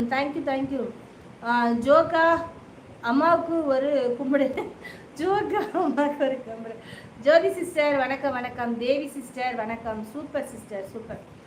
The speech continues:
ஆ, ஜோமா, கிச்சன்ல இருந்து என்ன சமைக்கீங்க? என்ன சாப்பாடு பண்ணிக்கிட்டு இருக்கீங்க இன்னைக்கு?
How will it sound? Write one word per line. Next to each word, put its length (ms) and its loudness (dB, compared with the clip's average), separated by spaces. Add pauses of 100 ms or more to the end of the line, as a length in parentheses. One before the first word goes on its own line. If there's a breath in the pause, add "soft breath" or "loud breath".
(180)
ஆ, 360 2
ஜோமா, 480 4 (540)
கிச்சன்ல 360 0
இருந்து 140 2
என்ன 160 2
சமைக்கீங்க? 540 -4 (4000)
என்ன 220 6
சாப்பாடு 340 6
பண்ணிக்கிட்டு 360 2
இருக்கீங்க 280 -2
இன்னைக்கு? 320 -4